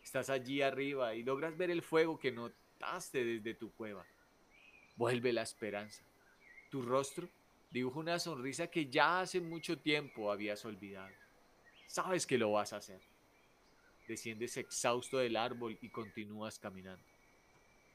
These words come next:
Notas un pequeño compañero persiguiéndote detrás. Sí, es una pequeña ardilla café con un fruto en sus manos, casi comido.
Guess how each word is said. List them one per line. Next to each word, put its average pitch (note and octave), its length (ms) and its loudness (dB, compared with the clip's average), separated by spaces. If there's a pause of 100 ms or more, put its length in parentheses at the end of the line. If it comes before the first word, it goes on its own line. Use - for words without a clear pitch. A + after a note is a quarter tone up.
(200)
Notas D#3+ 280 -4
un F3 100 -4
pequeño F3 400 -2
compañero C#3 640 -2
persiguiéndote B2 800 -6
detrás. A2+ 480 -12 (840)
Sí, C3+ 260 -6 (460)
es G#2 120 -12
una A2+ 180 -8
pequeña G#2+ 400 -8
ardilla G#2+ 440 -6
café A#2 340 -8
con A2+ 160 -12
un G#2 140 -16
fruto C#3 320 -12
en D3 80 -14
sus B2 180 -12
manos, A#2 400 -8
casi G#2+ 300 -8
comido. G#2 420 -14